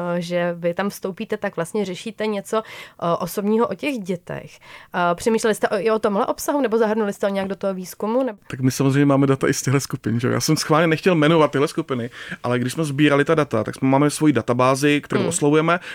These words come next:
Speaker 2: tak jsme samozřejmě oslovili i celou řadu t-, pra-, právě přesně těchto těch skupin. Sledovali jsme mimi-, mimibazarové skupiny,
Speaker 1: Hmm.
Speaker 2: modré koníky, rodiče vítání a další a další skupiny, kterých jsou jako desítky,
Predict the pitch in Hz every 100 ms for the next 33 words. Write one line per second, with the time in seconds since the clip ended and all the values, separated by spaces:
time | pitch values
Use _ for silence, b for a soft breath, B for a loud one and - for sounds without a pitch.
0 | B - 143 139 139 139 151 - - 135
1 | 135 - - 139 135 135 - - 139 -
2 | 147 147 - - 156 143 143 147 - 147
3 | 113 - 143 135 135 131 143 139 160 139
4 | 147 190 180 160 156 147 139 - 135 127
5 | 117 110 233 - 196 160 160 139 135 127
6 | 123 117 110 107 135 156 - 143 127 123
7 | 117 113 113 - 175 240 - 202 180 202
8 | 180 151 156 151 - 135 - 147 165 139
9 | - 127 -